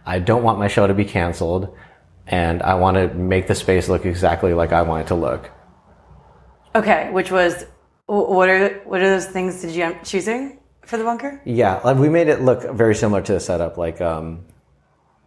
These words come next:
Speaker 1: same thing. It's got super low ceilings, um, and it's really, like, vintage in there. Like, we have these booths from the seventies in there. Um, then we, oh, we put, like, these really cool Edison lights all over the place. So it's, like, s-,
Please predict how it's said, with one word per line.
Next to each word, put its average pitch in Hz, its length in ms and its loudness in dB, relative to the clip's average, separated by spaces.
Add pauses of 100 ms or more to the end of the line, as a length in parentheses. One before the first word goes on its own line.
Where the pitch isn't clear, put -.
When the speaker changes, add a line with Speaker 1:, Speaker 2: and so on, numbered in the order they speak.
(200)
Speaker 1:
same 143 180 2
thing. 113 140 2
It's 92 100 -4
got 104 160 0
super 156 380 0
low 127 180 4
ceilings, 110 640 -2 (480)
um, 92 640 -2
and 120 100 2
it's 104 140 0
really, 123 260 4
like, 95 220 0
vintage 104 320 0
in 120 100 0
there. 123 220 0
Like, 98 160 0
we 101 120 0
have 101 160 2
these 87 200 2
booths 95 360 2
from 95 200 0
the 85 60 -2
seventies 92 440 2
in 107 140 0
there. 107 360 -2 (360)
Um, 85 760 -2 (720)
then 95 340 0
we, 92 680 2 (960)
oh, 123 160 4
we 120 100 4
put, 170 180 -2
like, 113 140 0
these 95 180 -2
really 110 260 2
cool 107 320 0
Edison 104 400 -2
lights 107 300 0
all 110 140 2
over 110 160 0
the 110 60 0
place. 113 400 2
So 98 180 2
it's, - 200 -10
like, 98 120 0
s-, - 240 -14